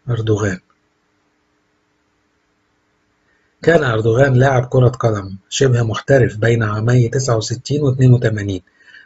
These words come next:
وكان يلعب لصالح نادي قاسم باشا، وذلك قبل أن يتم انتخابه عمدة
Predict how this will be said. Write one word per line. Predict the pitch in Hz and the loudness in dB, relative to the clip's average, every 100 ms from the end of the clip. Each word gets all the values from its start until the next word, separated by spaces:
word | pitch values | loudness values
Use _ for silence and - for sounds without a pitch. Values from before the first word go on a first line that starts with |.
| _ | _
وكان | 113 151 143 | 0 0 2
يلعب | 123 147 123 | 2 2 0
لصالح | 113 113 135 135 123 | -2 -2 0 0 0
نادي | 123 127 131 117 | 0 2 2 -2
قاسم | - 131 131 117 110 | 2 2 2 -2 0
باشا، | 127 135 147 151 _ _ _ | 0 2 -2 -4 _ _ _
وذلك | 113 113 139 127 | 0 2 2 2
قبل | 120 117 | -2 -2
أن | 110 | -4
يتم | - 139 | -2 0
انتخابه | 131 113 110 - 131 127 113 | 0 -2 -4 0 2 2 2
عمدة | 143 135 143 143 | 0 2 2 0